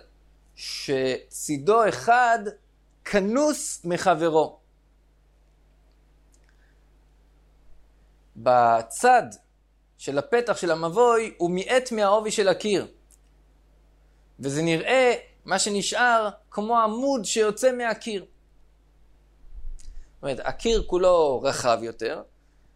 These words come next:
וסמוך לכניסה הוא נהיה יותר צר. עכשיו, יש שני אפשר-, שתי אפשרויות. אפשרות ראשונה, בין שהוא מיעט מהעובי של הקיר מבחוץ, ובפנים הכל נראה כמו קיר אחד ארוך ישר, אבל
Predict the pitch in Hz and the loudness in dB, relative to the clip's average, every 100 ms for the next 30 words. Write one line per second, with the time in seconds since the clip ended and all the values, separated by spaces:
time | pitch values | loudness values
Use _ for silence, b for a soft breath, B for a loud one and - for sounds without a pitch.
0 | _ _ 107 107 110 110 110 110 - 151 | _ _ -14 -8 -4 -2 -2 -4 -4 -2
1 | 208 226 226 226 240 247 233 233 220 226 | 0 0 0 -2 0 0 0 0 0 0
2 | 220 208 196 165 - _ _ _ _ _ | 0 0 0 0 -4 _ _ _ _ _
3 | _ _ _ _ b b b 135 151 202 | _ _ _ _ b b b -6 -2 -2
4 | 208 - - - - 185 226 226 202 - | -2 -6 -12 -16 -10 -4 -2 -2 -4 -8
5 | - 160 147 - 220 190 - 131 110 98 | -4 -2 -2 0 -2 0 -2 -2 -4 -10
6 | - _ _ - 170 233 233 208 170 123 | -18 _ _ -4 0 0 -2 -4 -4 -4
7 | 107 - _ _ _ 117 147 240 220 208 | -8 -10 _ _ _ -2 2 2 2 -4
8 | 165 - 160 147 180 214 202 175 185 190 | -8 -4 -4 -4 -4 -4 -2 2 2 0
9 | 185 156 143 185 160 151 139 - 110 120 | -2 -2 -2 -2 -2 0 -2 -2 -10 -12
10 | - - - _ _ _ _ _ _ - | -18 -20 -20 _ _ _ _ _ _ -10
11 | 127 185 185 - 175 160 160 156 165 165 | -8 -6 -4 0 0 0 0 0 -4 -8
12 | 160 185 170 147 160 143 127 139 151 147 | -6 -2 -2 2 2 2 2 2 2 2
13 | 120 117 107 131 - b b - | -4 -2 -2 -2 -10 b b -16